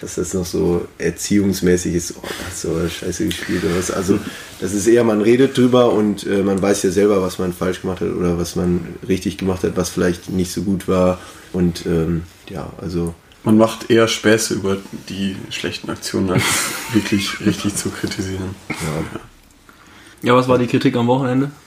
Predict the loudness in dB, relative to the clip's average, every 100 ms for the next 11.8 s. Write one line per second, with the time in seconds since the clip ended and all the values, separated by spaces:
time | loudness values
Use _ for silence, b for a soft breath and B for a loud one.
0 | -6 -2 0 4 2 2 -6 B B B
1 | B -20 B B B B B -10 -8 -6
2 | -4 -4 -2 -2 0 -2 -6 -4 -2 -2
3 | 0 2 4 4 2 2 -2 -6 -2 -4
4 | -2 -4 2 2 2 -4 B B B B
5 | -10 -2 -2 -2 -2 0 2 4 4 2
6 | -2 -12 -10 -4 -4 -2 -4 -4 -4 -6
7 | -8 -8 -10 -8 -6 -6 -2 -2 -4 -10
8 | -10 -12 -12 -12 -10 -8 -6 -2 -2 -2
9 | 0 0 0 -4 B -2 0 2 2 4
10 | 2 0 -6 -6 -4 -4 -6 -10 -18 _
11 | -10 -8 -8 -8 -6 -8 -10